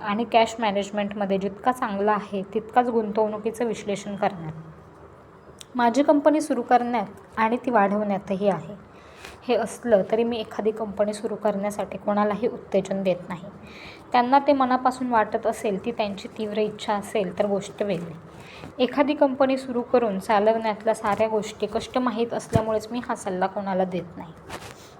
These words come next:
एखाद्याला कोणताच कामधंदा मिळत नसेल आणि त्याची कंपनी सुरू करण्याचीच इच्छा असेल तर मी होकार देतो. कंपनी सुरू केल्यानंतर यश मिळण्याची खात्री नसते. दहापैकी नऊ कंपन्या पाच वर्षात बंद पडतात.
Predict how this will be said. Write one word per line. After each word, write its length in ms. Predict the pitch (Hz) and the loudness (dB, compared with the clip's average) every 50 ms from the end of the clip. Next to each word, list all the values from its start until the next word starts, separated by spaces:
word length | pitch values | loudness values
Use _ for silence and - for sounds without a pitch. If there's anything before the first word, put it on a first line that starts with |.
| - - 247 | -6 -4 -2
एखाद्याला 400 | 240 - 285 269 277 269 262 240 | 2 4 4 6 6 6 6 4
कोणताच 440 | 254 254 247 240 240 - 262 254 - | 4 2 -2 -2 -4 -4 -4 -4 -2
कामधंदा 500 | - 226 214 220 220 233 233 226 220 208 | -4 -4 -2 -2 -2 -4 -2 0 0 0
मिळत 260 | 214 214 208 208 208 208 | 2 4 4 4 4 2
नसेल 300 | 220 220 208 - 214 202 | -2 -8 -6 -4 -4 -4
आणि 140 | 196 190 202 | -2 -4 -4
त्याची 260 | 202 - 208 - 214 | -4 -4 -4 -4 -4
कंपनी 420 | - - 220 208 208 208 220 254 262 | -6 -6 -6 -6 -6 -6 -6 -6 -6
सुरू 200 | - - 220 208 | -6 -6 -6 -4
करण्याचीच 640 | - 214 196 190 196 202 202 202 - 302 294 - 254 | -2 -2 -2 -2 -2 -4 -6 -6 -6 -8 -6 -6 -8
इच्छा 300 | 226 - - - 240 220 | -8 -8 -4 -2 0 0
असेल 400 | 208 208 - 208 190 185 190 - | 0 0 0 0 0 0 0 -2
तर 80 | 240 | -2
मी 140 | 220 226 226 220 | -2 -4 -6 -6
होकार 320 | 220 202 196 - 185 185 180 | -6 -6 -2 0 0 0 0
देतो. 320 | 175 165 165 - 190 185 - - - - - - - - - - - - - - | -2 -6 -8 -8 -12 -12 -14 -18 -20 -20 -20 -18 -18 -18 -18 -18 -20 -20 -4 -2
कंपनी 380 | 294 262 254 - 311 311 339 320 | -2 0 2 4 4 4 4 2
सुरू 220 | - 320 277 285 | 2 2 2 2
केल्यानंतर 600 | 269 285 262 247 240 233 240 240 240 233 - 226 | 2 2 4 4 2 0 0 -4 -6 -2 0 2
यश 240 | 220 226 233 233 233 247 | 4 4 4 2 2 -2
मिळण्याची 420 | 247 226 220 214 208 202 208 247 240 | -4 -4 -2 -2 -4 -4 -4 -6 -8
खात्री 380 | - - 226 196 - 196 208 | -8 -8 -10 -8 -6 -4 -4
नसते. 380 | 208 208 202 202 - - - 175 | -2 -2 -4 -4 -6 -8 -10 -6
दहापैकी 560 | 180 202 196 214 220 - 214 214 208 214 233 | -4 -4 -2 -2 -2 0 0 0 0 0 -2
नऊ 160 | 226 233 254 | -2 0 -2
कंपन्या 460 | 254 254 254 226 202 202 208 202 202 196 | 0 0 0 0 0 0 0 0 0 0
पाच 280 | - 214 202 208 - | 0 0 0 2 0
वर्षात 300 | 220 214 202 - - 214 214 208 | 0 0 0 -4 -8 -6 -2 0
बंद 220 | 208 196 190 185 | 0 2 2 0
पडतात. 400 | 185 - 196 170 165 - - 175 | -2 -2 -4 -6 -6 -8 -8 -12